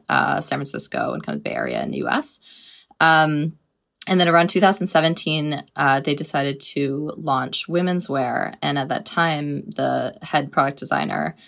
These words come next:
was pregnant and having her first child. And that's when there was kind of an aha moment among the team of, you know, what are we doing? What is the f-, fashion industry doing in terms of environmental impact? Um, and, you know, let's,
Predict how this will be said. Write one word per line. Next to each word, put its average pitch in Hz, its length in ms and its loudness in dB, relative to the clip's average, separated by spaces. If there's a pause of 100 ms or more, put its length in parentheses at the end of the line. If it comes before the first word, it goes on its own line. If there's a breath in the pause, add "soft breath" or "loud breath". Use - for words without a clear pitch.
(260 loud breath)
was 151 180 -2
pregnant 131 540 0
and 143 180 -2
having 139 240 -2
her 127 140 -2
first - 260 -4
child. - 420 0 (360 soft breath)
And 160 140 2
that's 165 260 4
when 143 400 -2
there 139 160 0
was 139 140 -2
kind 139 180 0
of 131 60 0
an - 60 2
aha 143 260 4
moment 139 440 -2
among 143 300 0
the 151 80 -4
team 139 440 -4 (100)
of, - 400 0
you - 80 -6
know, - 180 -6 (480)
what 165 240 4
are 170 80 6
we 160 100 4
doing? 147 380 0
What 160 120 4
is 185 80 2
the 185 140 -4
f-, 156 180 0
fashion 151 340 2
industry 143 680 0 (120)
doing 143 440 0
in 143 200 -4
terms 143 280 -4
of 139 100 -4
environmental 143 560 0
impact? 175 640 0 (500 loud breath)
Um, 143 420 4 (100)
and, 143 580 0
you - 80 -6
know, - 180 -6 (180)
let's, - 460 0